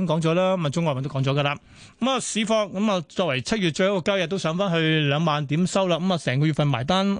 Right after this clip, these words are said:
O 唔 O K 呢？啊？第一旁邊搵嚟我哋嘅好朋友，就係香港股票分析師協會副主席啊潘鐵珊嘅。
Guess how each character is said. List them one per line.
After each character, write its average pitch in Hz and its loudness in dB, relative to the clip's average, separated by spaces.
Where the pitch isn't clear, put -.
O 185 0
唔 190 4
O 180 2
K 185 2
呢？ 175 2
啊？ 143 -4
第 - 0
一 - 2
旁 233 2
邊 233 0
搵 214 0
嚟 147 0
我 147 0
哋 143 0
嘅 151 2
好 180 2
朋 160 0
友， 151 -2
就 226 0
係 220 2
香 247 2
港 247 0
股 185 0
票 196 2
分 226 0
析 233 -4
師 220 -2
協 170 0
會 170 0
副 - -2
主 196 -2
席 196 -2
啊 143 -2
潘 233 2
鐵 170 0
珊 170 -2
嘅。 123 -4